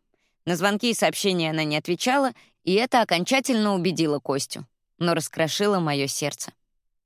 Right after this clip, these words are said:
«Выбираем на камень, ножницы, бумага», мудро предложил Костя и выставил вперед кулак. «Начинаем?» Я выиграла два раунда из трех, поэтому смотреть мы начали триллер о выживании в горах,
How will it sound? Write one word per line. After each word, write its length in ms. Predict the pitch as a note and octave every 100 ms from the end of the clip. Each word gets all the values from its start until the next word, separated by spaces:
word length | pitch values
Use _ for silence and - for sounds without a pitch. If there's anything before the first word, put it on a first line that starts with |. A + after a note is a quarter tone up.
| _ _ _ _ _ _ _
«Выбираем 540 | E3 A3 C4+ D#4 D#4 A#3
на 120 | G3+
камень, 340 | B3+ C4 A3+
ножницы, 420 | G3 G#3 G3 F#3+ D#3+
бумага», 500 | E3 D3+ D3 C#3 C3 _ -
мудро 400 | F3 F3 E3 E3
предложил 600 | - D#3 E3 D#3+ D3+ C#3+
Костя 400 | B3 C4+ - A#3
и 260 | - F3
выставил 480 | D#3 G#3+ - G3 F#3
вперед 380 | - D#3+ D#3+ -
кулак. 400 | - D#3 - - _ _ _ _
«Начинаем?» 600 | D#3+ F3 A#3+ B3+ C#4 G3+ - _ _ _ _ _ _ _ _ _ _ _ _ -
Я 200 | F3+ B3+
выиграла 440 | C4 C4+ A#3+ A3+ G#3+
два 240 | F#3+ G#3+
раунда 380 | G3 F#3 E3+ D#3+
из 160 | D#3
трех, 340 | - F3 B3+ - _ -
поэтому 360 | F#3+ G3 F#3
смотреть 500 | - E3+ D#3 C4+ C#4+
мы 100 | A3
начали 420 | F3 G3+ - F3+ F3
триллер 540 | - G3+ C4 A3+ G#3+ -
о 100 | F3+
выживании 560 | F3 E3 D#3+ D#3+ D#3+ D#3
в 80 |
горах, 420 | D3 E3 E3 -